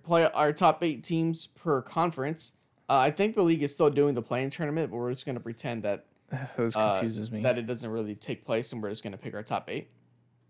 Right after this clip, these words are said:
Speaker 1: Uh, so would you like to start in the West or the East?
Speaker 2: Let's start with the West.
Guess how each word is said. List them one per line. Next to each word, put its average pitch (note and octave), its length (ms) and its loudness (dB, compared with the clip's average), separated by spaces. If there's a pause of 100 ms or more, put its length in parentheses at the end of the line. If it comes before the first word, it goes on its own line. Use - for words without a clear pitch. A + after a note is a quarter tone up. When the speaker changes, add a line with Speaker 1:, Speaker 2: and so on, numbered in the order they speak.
(1040)
Speaker 1:
Uh, C3+ 340 8
so C#3+ 320 4
would C3+ 160 0
you C#3+ 80 0
like C#3 120 2
to C#3+ 80 -6
start C3+ 280 0
in C3+ 140 -4
the A#2 80 0
West A#2+ 320 0
or F3+ 60 2
the - 200 -8
East? - 320 -18 (720)
Speaker 2:
Let's D3 100 -6
start - 380 -2
with B2+ 140 -4
the A#2 100 0
West. A#2 500 -4